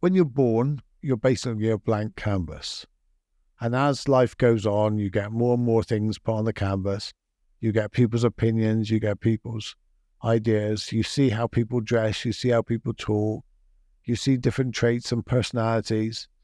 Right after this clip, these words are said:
Some are adventurous, some are confident, some are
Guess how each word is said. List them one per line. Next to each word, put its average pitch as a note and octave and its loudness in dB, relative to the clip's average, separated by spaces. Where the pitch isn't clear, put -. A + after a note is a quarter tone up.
Some B2 0
are B2 4
adventurous, A#2 0
some A2+ 0
are A2 0
confident, B2 0
some A2 -2
are G#2+ -2